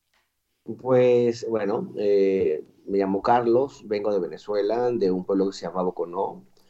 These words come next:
del estado de Trujillo, al occidente del país, en la región andina. Y salí de Venezuela hace ya aproximadamente tres años.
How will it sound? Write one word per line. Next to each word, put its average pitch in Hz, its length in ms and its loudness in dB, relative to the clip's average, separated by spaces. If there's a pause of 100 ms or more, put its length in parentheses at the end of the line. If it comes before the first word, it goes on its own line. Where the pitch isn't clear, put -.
(140)
del 80 140 -2
estado 92 280 2
de 95 80 -4
Trujillo, 107 440 2
al 87 80 2
occidente 82 520 -4
del 90 120 0
país, 110 560 -2
en 92 100 -2
la 85 80 0
región 82 320 -4
andina. 101 480 0 (880)
Y 107 420 6
salí 110 260 2
de 123 80 4
Venezuela 123 720 0
hace 101 320 -6
ya 98 560 0
aproximadamente 92 1120 -4 (200)
tres 92 340 0
años. 107 640 -2